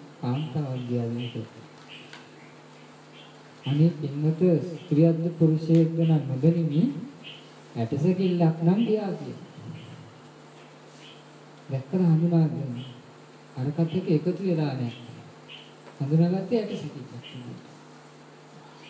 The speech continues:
අපි හඳුනාගන්න. අනේ ලස්සන දත් ටික. ලස්සන කොණ්ඩේ. යන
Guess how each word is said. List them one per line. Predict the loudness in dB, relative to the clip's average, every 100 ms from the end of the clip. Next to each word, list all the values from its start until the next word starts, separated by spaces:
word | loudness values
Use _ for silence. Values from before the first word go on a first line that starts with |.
| -20 -20 -20 -16 -16 -16 -14
අපි | -12 0 2
හඳුනාගන්න. | 2 -2 -4 -2 -2 -4 -8 -12 -16 -18 -20 -20 -20 -20 -20 -20 -20 -20 -20 -20 -20 -20 -20 -20 -18
අනේ | -12 -4 -2 0
ලස්සන | -2 -6 -8 -10
දත් | -8 -10 -12
ටික. | -14 -14 -14 -18 -20 -20 -20 -20 -20 -20 -20 -20 -20 -20 -20 -20 -20 -10
ලස්සන | -8 -8 -10 -8 -8 -10
කොණ්ඩේ. | -6 -4 -4 -4 -4 -6 -8 -16 -20 -20 -20 -20 -20 -20 -20 -20 -20 -20 -20 -20 -20 -14 -12 -12 -16 -6
යන | -4 -2